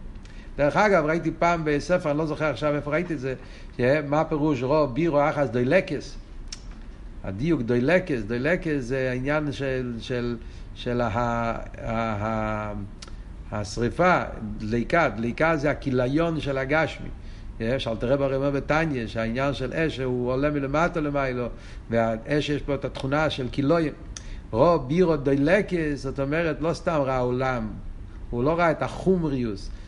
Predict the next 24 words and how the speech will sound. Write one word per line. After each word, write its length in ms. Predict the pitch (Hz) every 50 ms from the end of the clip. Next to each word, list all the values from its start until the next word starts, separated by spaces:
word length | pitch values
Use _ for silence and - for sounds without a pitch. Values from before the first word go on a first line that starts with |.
| - - - -
אברהם 360 | 113 110 104 117 147 180 185
אבינו 440 | 180 156 147 170 202 208 190 175 156
ראה 220 | 147 147 156 180
את 120 | 190 185 185
העולם, 480 | 175 170 170 165 185 208 214 202 185 175
הוא 180 | 170 165 160
ראה 240 | 156 165 170 190 196
בעולם 480 | 180 165 175 170 170 175 185 196 196 185
מלכתחילה, 640 | 180 160 - 151 - - - 202 214 202 190 180 - -
הוא 140 | 156 147 139
ראה 180 | 160 170 190
בעולם 400 | 185 175 180 175 180 190 190 180
דלקס. 640 | 170 175 180 190 208 202 196 180 151 127 - - - - - - - - -
הוא 140 | - 131 127
ראה 180 | 147 170 185
איך 100 | 185 180
שהעולם 680 | - 170 180 170 165 170 170 180 196 214 208 190 180 170
בעצם 680 | 175 170 180 202 208 208 - 190 185 180 175 175 180 170 - - - - - - - -
יש 240 | 151 175 190 175
בו 200 | 135 - 185 -
כילויין, 580 | - - 170 170 185 208 214 202 190 180 170 165 160
יש 200 | 170 175 185 170
בו 120 | 156 180
איזשהו 760 | 180 175 165 165 143 - 175 175 170 170 175 175 175 170 151